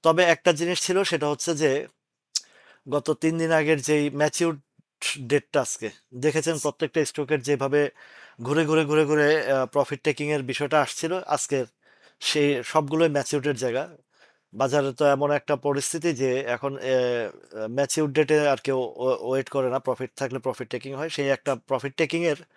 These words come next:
একটা প্রেশার ছিল বাজারটাতে, স্পষ্টই বোঝা যাচ্ছে। গতকালকে টেক্সটাইল ছিল খুব, আহ, তুঙ্গে, একদম এক নাম্বারে ছিল, আহ, ভলিউম এর দিকে, তারপরে ছিল ইন্স্যুরেন্স সেক্টরটা। তো আজকে, উম,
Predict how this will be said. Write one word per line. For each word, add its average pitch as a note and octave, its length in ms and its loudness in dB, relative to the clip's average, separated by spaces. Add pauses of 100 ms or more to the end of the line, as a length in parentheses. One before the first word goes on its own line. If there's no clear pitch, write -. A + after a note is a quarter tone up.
(440)
একটা C3 200 -2
প্রেশার D#3+ 320 6
ছিল B2+ 300 0 (280)
বাজারটাতে, C3 580 2 (500)
স্পষ্টই D3+ 420 4
বোঝা C#3 280 4
যাচ্ছে। C3+ 360 2 (520)
গতকালকে E3 400 8
টেক্সটাইল E3+ 420 8
ছিল F3 220 2
খুব, D#3+ 380 -2
আহ, C#3 280 10
তুঙ্গে, D3+ 580 0 (400)
একদম C3+ 400 2
এক C3 240 4
নাম্বারে C#3 300 4
ছিল, C#3+ 180 -2
আহ, C#3 140 2 (800)
ভলিউম C#3 520 4
এর C3 120 -6
দিকে, C#3 260 2
তারপরে C3+ 300 0
ছিল C3+ 160 -2
ইন্স্যুরেন্স C#3 580 2
সেক্টরটা। - 520 -4 (520)
তো - 80 6
আজকে, E3 680 8 (440)
উম, C#3 340 -6